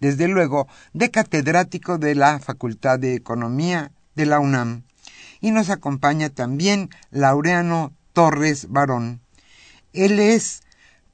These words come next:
profesor de la Asociación de Egresados de la Facultad de Economía. Ellos, como decíamos,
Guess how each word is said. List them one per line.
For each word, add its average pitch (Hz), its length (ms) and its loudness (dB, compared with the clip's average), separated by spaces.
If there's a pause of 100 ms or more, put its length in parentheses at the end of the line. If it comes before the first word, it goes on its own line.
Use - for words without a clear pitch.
profesor 175 760 0 (100)
de 147 160 -2
la 131 200 6
Asociación 131 840 -4
de 139 140 -4
Egresados 175 640 -4
de 151 100 -4
la 120 120 0
Facultad 123 600 -2
de 131 360 -2
Economía. 123 680 -4 (600)
Ellos, 220 500 -2 (220)
como 123 240 -4
decíamos, 185 720 0